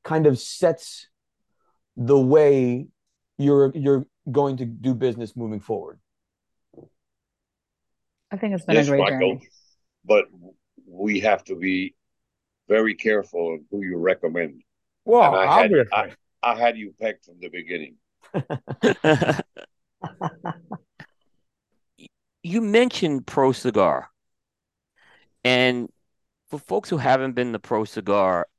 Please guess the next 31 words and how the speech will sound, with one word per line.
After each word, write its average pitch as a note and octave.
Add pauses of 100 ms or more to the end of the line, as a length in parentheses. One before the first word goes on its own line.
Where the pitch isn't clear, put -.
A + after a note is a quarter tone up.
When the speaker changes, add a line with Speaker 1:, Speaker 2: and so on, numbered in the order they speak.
(100)
Speaker 4:
and G#2+ (120)
you A#2
haven't A#2+
seen A2 (760)
Michael A#2+
and G#2+
Manolo G#2+
at F#2+
the F#2
auction, F#2+ (760)
it, G#2+
it C3
is, A#2+
I'm A#2+
telling C#3
you, C3+
it, A#2+
it, A#2+ (240)
I G#2
saw D#3+
it D#3+
from E3
Speaker 2:
Unbelievable. D#3+ (380)
Speaker 4:
Unbelievable. C#3 (600)
I G3
gotta C4+
ask, A#3+ (120)
how A3
did C#4+
that G#3
whole F3+